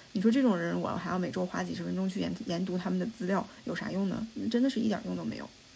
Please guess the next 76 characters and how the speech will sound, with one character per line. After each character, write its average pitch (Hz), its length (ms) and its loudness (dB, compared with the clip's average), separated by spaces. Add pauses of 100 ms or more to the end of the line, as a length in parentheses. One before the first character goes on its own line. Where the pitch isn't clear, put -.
(560)
我 190 100 -2
之 196 120 2
前 247 180 6
跟 254 100 6
一 254 60 8
个 254 60 6
小 196 180 2
姐 - 160 -2
姐 - 100 -2
聊 - 220 0
过， - 180 2
我 - 220 2
问 208 180 6
过 151 140 2
她 180 220 0
设 202 200 2
置 190 100 -2
的 170 120 0
那 175 120 0
个 - 80 -2
开 - 140 -2
场 196 160 2
问 190 160 2
题 - 120 -2
是 180 100 -2
什 190 120 -4
么， - 140 -8 (460)
她 226 120 8
说 247 120 10
问 269 120 10
题 220 120 10
就 196 100 4
是 196 80 2
你 180 140 -2
看 220 200 2
中 190 120 2
我 - 100 0
资 - 160 -6
料 180 160 2
里 - 80 -2
的 - 80 -2
哪 - 80 0
一 - 140 -4
点， - 160 -4 (600)
然 180 120 4
后 202 80 6
说 202 120 4
如 190 120 4
果 190 100 4
觉 175 160 -2
得 170 80 0
对 196 120 2
方 180 340 0
说 - 180 -2
的 190 60 0
比 - 60 -4
较 170 120 -2
走 185 200 -2
心 180 200 -2
的 180 80 0
话， 185 180 0
就， - 320 -2 (120)
就 185 100 -2
留 - 160 -4
下。 - 180 -4 (520)
我 175 120 0
当 208 200 4
时 214 340 2
就 226 100 2
没 190 200 2
好 - 160 -2
意 - 40 -2
思 202 80 -4
跟 214 120 2
她 208 120 4
说， 202 380 0